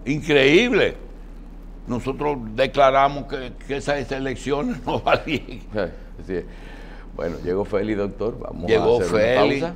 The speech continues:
Speaker 2: Volvemos
Speaker 1: Tú viste
Speaker 2: en
Speaker 1: a
Speaker 2: breve.
Speaker 1: Feli, ¿verdad? Mira, Feli, los puños de la camisa.
Speaker 2: Mm.
Speaker 1: Mira, se
Speaker 2: Bueno.
Speaker 1: murió un periodista.
Speaker 2: Santos Méndez.
Speaker 1: Santos Méndez.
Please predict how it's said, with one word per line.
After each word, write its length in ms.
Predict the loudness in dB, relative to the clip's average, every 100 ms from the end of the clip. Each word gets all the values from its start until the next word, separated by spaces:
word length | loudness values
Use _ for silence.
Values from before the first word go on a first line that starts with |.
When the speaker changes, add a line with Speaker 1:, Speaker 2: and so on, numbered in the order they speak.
| -10
Speaker 2:
Volvemos 220 | -10 -4 0
Speaker 1:
Tú 40 |
viste 160 | 2 4
Speaker 2:
en 20 |
Speaker 1:
a 40 | 2
Speaker 2:
breve. 140 | 4
Speaker 1:
Feli, 220 | 4 4
¿verdad? 300 | 0 -2 -2 -6 -14 -16 -10
Mira, 240 | -6 -4
Feli, 300 | -2 2 4
los 160 | 4 0
puños 360 | -4 -6 -4 -4
de 40 |
la 80 | -4
camisa. 520 | -4 -6 -6 -10 -12 -16
Speaker 2:
Mm. 540 | -14 -14 -12 -10 -10 -12 -16 -18 -20 -18 -14 -6
Speaker 1:
Mira, 380 | -2 0 -2 -6 -20 -20
se 320 | -16 0 0
Speaker 2:
Bueno. 240 | 2 0 -2
Speaker 1:
murió 520 | 0 4 6 6 4 -2
un 220 | -4 -4
periodista. 840 | -2 -4 -2 -2 -4 -8 -12 -16 -20 -20 -20 -20 -20 -20 -20 -20 -14
Speaker 2:
Santos 380 | -10 -8 -6
Méndez. 320 | -8 -8 -12 -18 -20 -20 -20
Speaker 1:
Santos 600 | -4 -2 -2 -4 -6 -6
Méndez. 500 | -6 -10 -10 -12 -18